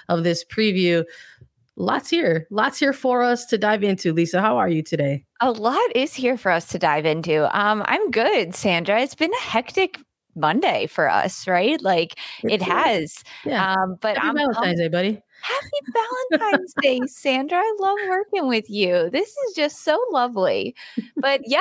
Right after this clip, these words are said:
Speaker 2: I mean, we got soccer games coming up, right? Like
Speaker 1: Yeah.
Speaker 2: N W S L, oh, I'm sorry, not N W S L, but, like, U S Women's National Team. We
Speaker 1: Yeah.
Speaker 2: got the She Believes Cup coming up and, and N W S L players competing in them this, this week. Like, it is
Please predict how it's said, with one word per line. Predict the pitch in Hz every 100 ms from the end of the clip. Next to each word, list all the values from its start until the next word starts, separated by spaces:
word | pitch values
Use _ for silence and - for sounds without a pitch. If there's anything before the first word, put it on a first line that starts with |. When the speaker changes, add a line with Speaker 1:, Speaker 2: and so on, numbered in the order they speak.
| 453
Speaker 2:
I |
mean, | 294 277
we | 277
got | 349 -
soccer | 277 233 - 359
games | 247 170 165 185
coming | 202 160 156
up, | 110 90 -
right? | 190 185 381 494
Like | 247 226 - - _ -
Speaker 1:
Yeah. | 190 190
Speaker 2:
N | 170
W | 170 311
S | 254 277
L, | 247 220
oh, | 233 233
I'm | 202
sorry, | 226 190 170
not | 202 262
N | 202
W | 180 170
S | 170 -
L, | 151
but, | 180 175
like, | 196
U | 196 262
S | -
Women's | 277 254 240
National | 190 233 262 214
Team. | 196 175
We | 202
Speaker 1:
Yeah. | 247
Speaker 2:
got |
the | 302 -
She | 262
Believes | 269 262 415 -
Cup | 160 -
coming | - 165 160
up | 151 147
and, | 165 170 - - 240 -
and | 196 196
N | 220
W | 233 247
S | 233 233
L | 220
players | - 220 233 247
competing | - 202 214 226 240
in | 240
them | 233 233 226
this, | 226 208 165 196
this | 294 -
week. | 240 320 381 -
Like, | 233 220 214 - _ _ _ _ _
it | 330
is | 370 320 -